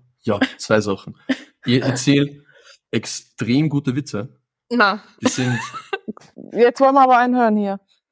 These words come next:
Speaker 2: Fällt
Speaker 1: Ja,
Speaker 2: irgendeiner ein?
Speaker 1: mir fällt nie einer ein, on spot.
Speaker 3: Oh.
Speaker 2: Schlecht.
Speaker 1: I'm so sorry. Ähm,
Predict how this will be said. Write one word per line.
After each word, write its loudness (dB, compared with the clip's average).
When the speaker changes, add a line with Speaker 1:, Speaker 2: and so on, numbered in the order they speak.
Speaker 2:
Fällt -6
Speaker 1:
Ja, -4
Speaker 2:
irgendeiner 0
ein? -6
Speaker 1:
mir -6
fällt -2
nie -4
einer -4
ein, -8
on -10
spot. -12
Speaker 3:
Oh. 0
Speaker 2:
Schlecht. -14
Speaker 1:
I'm -12
so -16
sorry. -8
Ähm, 0